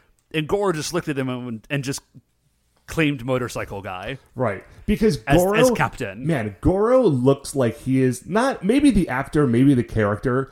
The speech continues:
Speaker 2: looks like he is having so much fun in this episode.
Speaker 1: Yeah, he's having a very, very good time.
Speaker 2: Like,
Speaker 1: he is super into his costume.
Speaker 2: This is what I like about this episode, is that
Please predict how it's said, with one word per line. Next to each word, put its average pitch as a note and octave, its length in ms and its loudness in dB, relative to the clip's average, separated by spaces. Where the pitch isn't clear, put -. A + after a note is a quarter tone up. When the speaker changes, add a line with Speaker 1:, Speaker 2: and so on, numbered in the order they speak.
Speaker 2:
looks C3 360 2
like F3 200 2
he E3 160 2
is C3 100 2
having B2+ 340 0
so A2+ 320 2
much A#2 280 0
fun G2+ 200 -2
in G#2+ 120 -2
this A#2 160 -2
episode. C#3+ 680 -2
Speaker 1:
Yeah, D#3 300 0
he's G#3+ 220 -2
having G#3+ 220 -2
a G3+ 80 -2
very, D3 280 -2
very B2 300 -4
good G#2+ 240 -8
time. A2+ 300 -4
Speaker 2:
Like, B2 80 -10
Speaker 1:
he F3+ 100 -4
is E3 100 -6
super D#3+ 340 -6
into A#2+ 220 -6
his A#2 180 -10
costume. G2 460 -10
Speaker 2:
This G#3+ 180 2
is B3+ 140 -4
what A3+ 120 2
I A3 80 0
like F#3 260 -2
about E3 240 2
this C#3+ 140 0
episode, B2 600 0
is C#3+ 260 0
that B2+ 380 -2